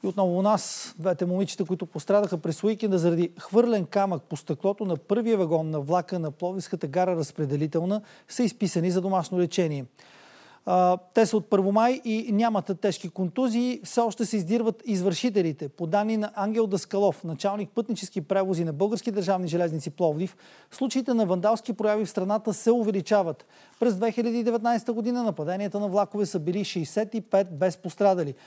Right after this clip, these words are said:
През две хиляди и двайсета случаите са седемдесет и девет, с трима пострадали, всичките са служители на Б Д Ж. А от началото на две хиляди двайсет и първа вече има пет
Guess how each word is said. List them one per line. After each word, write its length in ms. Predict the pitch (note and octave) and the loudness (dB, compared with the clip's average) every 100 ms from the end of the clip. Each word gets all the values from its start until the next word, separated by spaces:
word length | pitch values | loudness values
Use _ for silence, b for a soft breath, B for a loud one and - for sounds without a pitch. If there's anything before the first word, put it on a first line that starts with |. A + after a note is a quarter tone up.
| B - | B -6
През 160 | E3 | -4
две 160 | D3 E3+ | -2 -2
хиляди 280 | F#3 G3 G#3+ | 0 0 0
и 40 | |
двайсета 380 | G3 G#3+ G3 G#3+ | 2 2 0 -4
случаите 400 | - E3 F#3+ F#3+ | -4 -4 -4 -4
са 160 | - G3 | -6 -6
седемдесет 600 | F#3+ E3+ C#3+ C3+ D#3 F#3 | -4 -4 -4 -4 -4 -2
и 40 | |
девет, 300 | F3+ G#3+ G#3+ | 0 0 0
с 160 | F#3 - | -6 -4
трима 280 | G#3+ A#3+ | 0 0
пострадали, 640 | A#3 F3 - G#3 F3 F#3 G#3 B B | -2 -4 4 4 4 0 -2 B B
всичките 500 | - B3 - B3+ B3 | -4 -2 0 -2 -4
са 140 | - A#3+ | -4 -2
служители 480 | A3 F3 F3+ G#3 | -2 -2 0 0
на 100 | G3+ | 0
Б 160 | E3+ E3 | 0 0
Д 80 | F3 | 2
Ж. 200 | F#3 D#3 B B B B | 2 0 B B B B
А 60 | G#3 | 0
от 160 | G#3 | 0
началото 360 | A3+ A3+ G#3+ A3 | 2 4 4 2
на 120 | A3+ | -2
две 140 | G3 A3 | 0 0
хиляди 300 | A3 A3 G#3 | 0 -4 0
двайсет 380 | A3 G#3 G3 | 0 0 -2
и 40 | A3 | -4
първа 460 | - A3 G#3+ A3+ | 2 2 4 2
вече 280 | G3+ F#3+ F#3 | 2 0 -2
има 220 | F#3+ F#3 | -4 -4
пет 440 | D#3 _ A3+ A3+ | -6 _ -2 -2